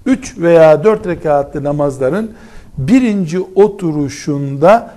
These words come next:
şaşırıp ayağa kalkan birisi ne yapacak? Eğer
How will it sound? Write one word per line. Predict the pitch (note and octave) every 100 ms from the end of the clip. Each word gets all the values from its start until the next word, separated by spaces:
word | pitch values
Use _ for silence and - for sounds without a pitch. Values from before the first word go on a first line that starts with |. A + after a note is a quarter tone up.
| -
şaşırıp | - - - A3+ - F#3+ F#3 C4 - - _ _
ayağa | A3 A#3 G#3 F3 D#3+
kalkan | - D#3 D3+ C3+ D#3 D3+ C#3+ C3
birisi | C#3 C#3 C#3 G3
ne | D#3
yapacak? | B2+ G#2 - E2 D#2+ - - _ _ _ _ _ _ _ _ _ _ _ - _ _ _ - - _ _ _ _ _ _ _ _ _ _ _ _ _
Eğer | C#4 C#4 A3 -